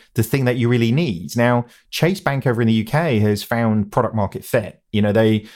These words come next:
not only have found product market fit from a customer's perspective, but from a technological and operational perspective, have discovered the way to run a digital business.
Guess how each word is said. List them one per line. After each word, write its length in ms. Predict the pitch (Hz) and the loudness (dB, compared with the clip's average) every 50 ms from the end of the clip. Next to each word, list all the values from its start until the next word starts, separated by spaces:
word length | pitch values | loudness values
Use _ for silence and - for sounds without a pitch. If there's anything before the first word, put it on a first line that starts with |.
| - _ - | -12 _ -2
not 220 | 120 135 143 - | 0 0 2 2
only 180 | 147 151 151 139 | 0 0 0 0
have 100 | 127 - | -2 -2
found 220 | - 127 123 120 | -2 -2 -2 -2
product 240 | - - 120 113 104 | -2 -2 -2 0 0
market 300 | 117 113 113 - 110 - | 0 0 0 -2 -6 -6
fit 220 | - 120 104 - | -4 -4 -4 -4
from 140 | - - 101 | -4 -4 -4
a 40 | 98 | -4
customer's 460 | - - 175 175 - - 110 98 - | -2 -2 -4 -4 -2 -2 -4 -4 -4
perspective, 680 | - - - - - 85 - - - 90 90 98 95 - - | -6 -10 -10 -8 -8 -8 -8 -8 -8 -8 -8 -8 -8 -6 -2
but 180 | - 110 - | -2 -2 -2
from 180 | - - 117 110 | -2 -2 0 0
a 80 | 107 101 | 0 -2
technological 840 | - - - - 127 110 - 120 107 107 101 139 135 - - - 110 | -4 -10 -10 -8 -8 -6 -2 -2 0 0 -2 -2 -6 -6 -2 0 2
and 120 | 101 104 | 2 2
operational 680 | 104 104 101 - - 107 101 127 175 170 - - 104 101 | 2 0 -2 -2 -2 -2 0 -2 -2 -4 -4 -2 -2 -2
perspective, 680 | - - - - - - - - - - - - 101 - - - - _ - | -4 -6 -8 -8 -8 -8 -8 -12 -12 -12 -10 -12 -12 -14 -18 -20 -20 _ -2
have 180 | - 123 113 101 | -2 0 0 0
discovered 720 | - 113 - - 156 139 135 123 127 117 113 107 98 - - _ _ _ _ _ _ _ - | -4 -6 -4 -2 0 0 0 2 2 2 2 0 -2 -6 -12 _ _ _ _ _ _ _ -6
the 160 | 107 95 120 | -2 0 0
way 280 | 110 110 127 123 123 113 | 2 2 2 0 0 -2
to 120 | - - | -2 -2
run 200 | 104 113 113 110 | 0 0 2 2
a 60 | 101 | 2
digital 340 | 98 110 98 - - - 92 | 0 -2 -4 -4 -4 -6 -4
business. 540 | - 123 117 95 87 - - - - - | -2 -2 -2 -4 -6 -12 -14 -14 -18 -20